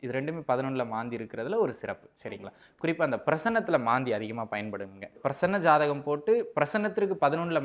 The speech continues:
மாந்தி வந்தது அப்படின்னு கேட்டிங்கன்னா, கேட்ட கேள்வி பெரிய பாதிப்புக்குள்ளாகாது. ஆனா அந்த பாதிப்பின், அ, அந்த, அந்த கேள்வியின் பலனை இவரால முழுமையா அடைய முடியாது அப்படிங்கிறது. அதாவது எந்த பிரசன்னத்துல வந்து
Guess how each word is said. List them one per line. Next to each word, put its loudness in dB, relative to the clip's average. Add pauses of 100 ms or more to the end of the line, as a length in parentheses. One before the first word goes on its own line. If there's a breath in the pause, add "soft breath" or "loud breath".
மாந்தி 0
வந்தது 0
அப்படின்னு -2
கேட்டிங்கன்னா, -6
கேட்ட 0
கேள்வி 0 (100)
பெரிய 4
பாதிப்புக்குள்ளாகாது. -2 (380 loud breath)
ஆனா 6
அந்த 0
பாதிப்பின், 4 (100)
அ, -2
அந்த, -4
அந்த -2 (120)
கேள்வியின் 0
பலனை 4
இவரால 4
முழுமையா -2
அடைய 0
முடியாது -2
அப்படிங்கிறது. -6
அதாவது -2
எந்த -2 (260)
பிரசன்னத்துல -2
வந்து -6